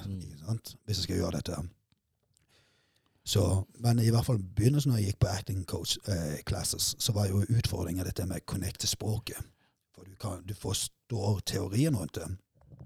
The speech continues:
Speaker 2: En annen ting er å, å føle språket med emotions. Så det var, tok tid også å forstå denne prosessen her. Og det, det var noe som jeg lærte gradvis, gradvis, gradvis. Og ble,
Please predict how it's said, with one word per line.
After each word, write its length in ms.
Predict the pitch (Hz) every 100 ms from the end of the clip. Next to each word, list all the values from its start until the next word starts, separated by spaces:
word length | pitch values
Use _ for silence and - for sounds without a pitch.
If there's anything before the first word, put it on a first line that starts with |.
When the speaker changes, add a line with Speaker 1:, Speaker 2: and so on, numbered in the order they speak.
| - _ _ _ - - - - - - _ - - _ _ -
Speaker 2:
En 60 |
annen 180 | 107 151
ting 220 | - 117 101
er 140 | 95 92 -
å, 340 | 92 90 85 - _ _ _ _ _ _ _
å 120 | - -
føle 460 | - 104 98 110
språket 480 | 131 - - - - - - _ _ _ _ _ _ _ _ _ _ _ -
med 220 | 104 90
emotions. 640 | 92 104 98 - - - - _ _ _ _ _ _ _ _ _
Så 120 | -
det 120 | 107 123
var, 80 | -
tok 160 | - 135
tid 220 | - 117
også 180 | 104 -
å 120 | 85 85 - -
forstå 400 | 113 - 127 117
denne 240 | 95 92 -
prosessen 460 | - - - - 104
her. 180 | 80 76 - _ _ _ - 101
Og 60 |
det, 100 | 110 113 107 120
det 80 | 135
var 100 | 127
noe 120 | 101
som 120 | 101
jeg 80 | 95 87 82
lærte 280 | 87 - 110
gradvis, 380 | 85 90 107 -
gradvis, 380 | 95 101 127 -
gradvis. 380 | - 87 104 -
Og 140 | 101 98
ble, 140 | -